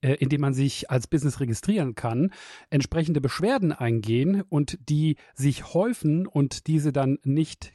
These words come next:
quasi, ähm, widerlegt oder niedergelegt werden, zum Beispiel, weil sich die Parteien geeinigt haben,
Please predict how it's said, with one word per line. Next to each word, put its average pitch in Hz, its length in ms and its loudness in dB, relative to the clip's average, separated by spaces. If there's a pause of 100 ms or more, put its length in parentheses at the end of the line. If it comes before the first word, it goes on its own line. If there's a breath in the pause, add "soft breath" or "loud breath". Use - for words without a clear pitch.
(100)
quasi, 139 520 0 (360 loud breath)
ähm, 123 380 0 (200)
widerlegt 151 640 0
oder 139 400 2 (200 loud breath)
niedergelegt 131 800 0
werden, 120 420 2 (200)
zum 147 160 2
Beispiel, 139 420 0
weil 127 200 2
sich 123 220 -2
die - 100 -4
Parteien 127 400 2
geeinigt 110 420 0
haben, 190 280 0